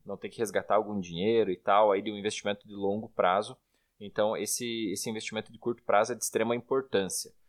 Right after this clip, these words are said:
E até a pergunta que, próxima, eh, pergunta seria, quando usar a reserva de emergência, né? Porque algumas pessoas têm esse problema, elas deixam a grana delas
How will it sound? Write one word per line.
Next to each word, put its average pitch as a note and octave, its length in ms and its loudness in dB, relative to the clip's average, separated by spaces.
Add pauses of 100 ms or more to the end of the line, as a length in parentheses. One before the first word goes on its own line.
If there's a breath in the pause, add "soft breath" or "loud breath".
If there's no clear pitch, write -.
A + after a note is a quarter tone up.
(300)
E A#2 260 2
até D3 400 6
a D3+ 60 -2
pergunta B2+ 480 0
que, G#2 280 -10
próxima, G2+ 420 -2 (260)
eh, F2 100 -12
pergunta A2 540 -6
seria, A2+ 340 0 (260)
quando D3+ 240 2
usar A2+ 360 4 (260)
a G2 100 -2
reserva G2 400 6
de G2+ 80 0
emergência, F2+ 600 0
né? F2+ 120 -2
Porque - 260 -4
algumas B2 340 2
pessoas A#2+ 640 -4 (720)
têm A#2 140 0
esse - 140 -2
problema, B2+ 400 4
elas G#2 260 0
deixam B2 500 -2
a F#2 120 -8
grana G2+ 360 0
delas G2+ 460 2